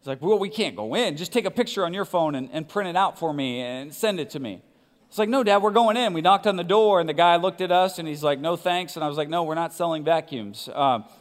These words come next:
he said, "No, you can't come in." And then my dad said, "Let's just leave." And then I went back, and I said, "Look,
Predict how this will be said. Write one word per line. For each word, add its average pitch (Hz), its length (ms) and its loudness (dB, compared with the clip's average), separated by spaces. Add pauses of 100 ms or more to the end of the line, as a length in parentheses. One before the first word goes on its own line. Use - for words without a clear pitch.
(1500)
he 170 60 -20
said, 175 200 -2
"No, 180 360 2
you 165 120 -4
can't 208 220 -4
come 175 160 -2
in." 170 240 0
And 160 100 -2
then 156 120 -2
my 147 100 0
dad 151 320 2
said, 151 180 -6
"Let's 147 200 -4
just 151 180 -12
leave." 151 220 -6
And 135 80 -8
then 135 80 -4
I 131 60 0
went 131 220 -4
back, 123 220 0
and 127 80 -10
I 117 60 -8
said, 117 200 -10
"Look, 98 300 -10